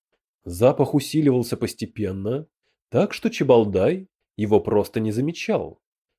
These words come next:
Но усевшись, оказавшись рядом с окном, он втянул носом свежий воздух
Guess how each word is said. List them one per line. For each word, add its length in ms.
Но 240
усевшись, 880
оказавшись 680
рядом 320
с 100
окном, 540
он 240
втянул 360
носом 540
свежий 420
воздух 600